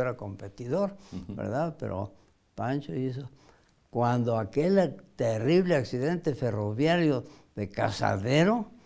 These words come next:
Speaker 1: eso haber sido como por mil novecientos cuarenta y seis,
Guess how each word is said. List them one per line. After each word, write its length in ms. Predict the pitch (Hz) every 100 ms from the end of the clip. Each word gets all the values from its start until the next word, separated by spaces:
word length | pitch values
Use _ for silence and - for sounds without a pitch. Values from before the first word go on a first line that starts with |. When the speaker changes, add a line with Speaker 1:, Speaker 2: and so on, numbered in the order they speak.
| - - - _ _ _ _ _ - 113
Speaker 1:
eso 180 | 123 120
haber 220 | 120 120
sido 280 | 139 127 110
como 320 | 104 98 95
por 180 | 98 110
mil 140 | 123
novecientos 460 | 120 104 120 131 -
cuarenta 580 | 95 98 98 87 95 92
y 160 | 90
seis, 560 | - - 120 135 135